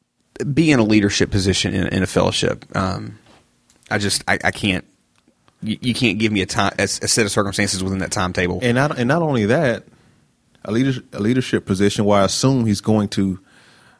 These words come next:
Speaker 2: be around women. Now, maybe, maybe he won't. Maybe he'll just, they'll insulate him. But you'd have to ask the question, is it wise to have the women in your church? And I'm not trying to say that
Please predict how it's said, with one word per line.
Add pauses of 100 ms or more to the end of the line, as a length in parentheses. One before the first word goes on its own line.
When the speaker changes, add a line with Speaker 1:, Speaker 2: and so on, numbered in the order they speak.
(840)
Speaker 2:
be
around
women. (580)
Now,
maybe,
maybe
he
won't.
Maybe
he'll
just,
they'll
insulate
him. (440)
But
you'd
have
to
ask
the
question, (300)
is
it
wise (220)
to
have
the
women
in
your
church? (440)
And
I'm
not
trying
to
say
that